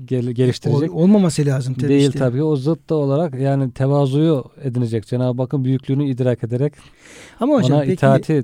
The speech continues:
Speaker 1: tevazuyu alacak.
Speaker 2: bu mütekebbir sıfatında mesela bir müminin diyelim ki, e, kibirleneceği veya kibir göstereceği alanlar hiç yok mu? Olmayacak mı?
Speaker 1: Yani kafire karşı, kibirliye karşı geri geldiğinde bazı savaş meydanlarında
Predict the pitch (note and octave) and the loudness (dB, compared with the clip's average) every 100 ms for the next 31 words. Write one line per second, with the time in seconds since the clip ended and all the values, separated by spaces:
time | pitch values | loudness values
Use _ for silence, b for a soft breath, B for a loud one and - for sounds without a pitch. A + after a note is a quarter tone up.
0 | - B2 B2 B2 A#2 C3+ C3 A#2 G#2+ C#3 | -2 -4 -2 -2 0 -2 0 -4 -4 -6
1 | C#3+ G#3+ G#3+ G#3 G#3 - F#3+ D#3+ F3 D#3+ | -4 -2 0 0 -4 -4 -4 -2 -4 -6
2 | F3 D#3 E3 - D#3 D#3 C3+ A#2+ _ _ | -10 -6 -6 -2 0 0 -2 -4 _ _
3 | _ _ - F3+ D#3+ D3+ D3 C3 - - | _ _ -10 -8 -4 -2 -2 -4 -10 -6
4 | F#3+ G3+ F3+ - E3+ F3 D3+ D3 C#3+ C#3 | 0 0 0 -2 -2 0 0 0 0 -2
5 | D3+ C#3+ A#2+ _ _ _ - C#3+ C#3 C#3+ | -2 -2 -2 _ _ _ -8 -6 -6 -8
6 | - D#3+ D#3 D#3+ D#3+ C#3 D#3 C#3+ D3 C#3+ | -4 -2 2 2 2 2 2 2 2 -2
7 | - G3 G3 E3 - D#3 D3 D3 D#3 - | -2 -2 0 -4 -4 -4 -2 0 -2 -2
8 | D3+ D3+ D3+ D3 A3 - G#3+ - D3 B2 | -2 0 0 0 -2 0 0 0 -2 -2
9 | - b b b A3 G3 D3 C3+ C3 D3 | -8 b b b 0 2 2 -2 -4 -2
10 | C#3+ C3+ D3 D3+ C#3 D3 C#3 C3+ B2+ - | -2 -2 -2 -2 0 -2 0 -2 -4 -4
11 | C3+ - C3+ C#3+ C#3 C3+ C3 B2 A#2 C3 | -8 -6 0 2 2 0 0 -4 -2 -4
12 | A#2+ B2+ B2 B2 A#2 A#2+ C#3 F3 C3+ A#2+ | -2 0 0 -2 -2 -2 -4 -4 -4 -4
13 | A2+ A2 C3 C3 A2 A#2+ A2+ A2+ G#2+ G#2 | -4 -6 -4 -4 -4 -6 -4 -4 -4 -6
14 | G#2 C3+ | -6 -8